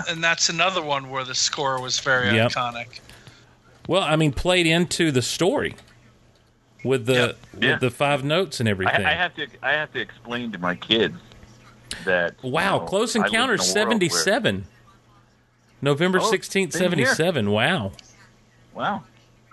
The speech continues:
Speaker 1: Well, I, I have to explain to my kids that, uh,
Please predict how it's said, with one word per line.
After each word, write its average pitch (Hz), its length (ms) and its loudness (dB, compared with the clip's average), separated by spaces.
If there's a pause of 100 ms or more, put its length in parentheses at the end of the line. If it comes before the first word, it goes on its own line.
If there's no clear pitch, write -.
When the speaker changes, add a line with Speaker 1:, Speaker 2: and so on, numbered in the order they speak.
(460)
Speaker 1:
Well, 101 120 -2
I, 120 200 0 (140)
I 123 100 0
have 131 180 0
to 117 60 -2
explain 113 380 -2
to 101 60 -2
my 90 180 -6
kids 98 480 0
that, 78 200 0 (180)
uh, 80 400 0